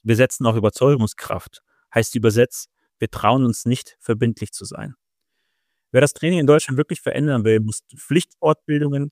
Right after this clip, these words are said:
klare Leistungskriterien und konkrete Vorgaben implementieren. Sonst passiert genau das, was jetzt passiert. Neunzig Prozent verstehen die Idee, aber nur zehn Prozent setzen sie konsequent um.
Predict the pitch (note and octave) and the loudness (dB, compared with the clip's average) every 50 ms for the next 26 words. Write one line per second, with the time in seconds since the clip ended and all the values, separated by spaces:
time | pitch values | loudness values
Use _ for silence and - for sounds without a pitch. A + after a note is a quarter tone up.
0 | _ _ _ - - C3 B2+ C#3 D#3+ E3+ D3+ D#3 C#3+ C#3 C3+ C3+ D3 - - - | _ _ _ -6 -2 0 2 2 2 2 2 2 2 4 4 4 2 0 -2 -6
1 | C#3 C3+ - - - - B2+ _ - B2+ C3 C3+ B2 B2 A#2 B2 B2 B2 - - | -8 -8 -8 -8 -8 -10 -8 _ -4 -4 -4 -2 -2 0 0 0 -2 -2 0 2
2 | D#3+ F3 - - B2 G#2+ - G#2 C3+ D3+ - - A2+ - - - D#3 D#3+ C3+ A#2 | 2 2 2 0 -2 -2 -2 -2 -4 -4 -4 -4 -10 -12 -6 -2 -2 -2 0 0
3 | G#2 G2 G2+ G2+ G#2 G2+ F2 A2+ - - G2 G2 G2 - - - G2 - - - | 0 -2 -2 -4 -6 -6 -6 -8 -8 -6 -6 -6 -6 -10 -10 -12 -12 -12 -12 -18
4 | _ _ _ _ _ _ - C3+ B2+ - - D3 - E3 D3 - D3 C3 C3 B2+ | _ _ _ _ _ _ -6 -6 -6 -2 -4 -2 -2 -2 -4 0 2 2 2 2
5 | C3 C#3 E3+ F#3 F3+ D3+ C3 B2+ C#3+ - - - C#3 B2+ - - B2 B2 - - | 2 0 0 0 -2 -2 -2 -4 -4 -4 -6 -8 -8 -8 -6 -4 -6 -6 -6 -8
6 | _ _ - - - - A#2 - - _ _ _ _ _ _ _ _ _ - A2 | _ _ -20 -18 -12 -10 -10 -10 -10 _ _ _ _ _ _ _ _ _ -6 -2
7 | A2 A#2+ D#3 F3 - - D3 - - - - - - A#2+ - - G#2 - - - | 0 2 2 0 -2 -6 -16 -12 -8 -8 -6 -2 -2 -4 -2 -4 -8 -8 -8 -2
8 | - C#3+ E3 F#3 F#3+ F#3+ F#3+ - _ D#3+ E3+ E3+ F3+ G3 - _ _ _ _ _ | 2 2 4 4 2 0 0 -6 _ -2 0 0 0 0 -4 _ _ _ _ _
9 | - - A#2 A2 A2 G#2+ G#2+ G#2+ - - - A#2+ A#2+ - - A2 - - G#2+ G#2 | -2 0 2 4 4 2 2 -2 -4 -4 -4 -4 -4 -4 -8 -14 -8 -6 -8 -6
10 | - - G#2+ - - G#2+ F#2+ G#2 - - G#2+ G#2 - G2+ - - - - - - | -6 -8 -10 -8 -8 -8 -8 -8 -10 -10 -12 -12 -12 -14 -18 -16 -18 -16 -14 -14
11 | - - - | -16 -18 -18